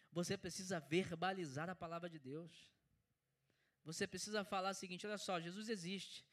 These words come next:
Ele me ama, Ele morreu por você também, Ele quer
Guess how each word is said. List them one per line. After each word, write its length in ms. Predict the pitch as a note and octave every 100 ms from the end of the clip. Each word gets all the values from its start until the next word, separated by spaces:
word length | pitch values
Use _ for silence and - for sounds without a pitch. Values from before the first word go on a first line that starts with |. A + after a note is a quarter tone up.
| - -
Ele 140 | G3
me 140 | G#3
ama, 300 | F#3 G#3+ E3+ - - - -
Ele 140 | G3+
morreu 240 | A3 G3+
por 140 | A3+ A3
você 260 | G#3+ A3
também, 280 | G#3+ F#3 F3
Ele 120 | G#3+
quer 340 | F#3+ A3+ A#3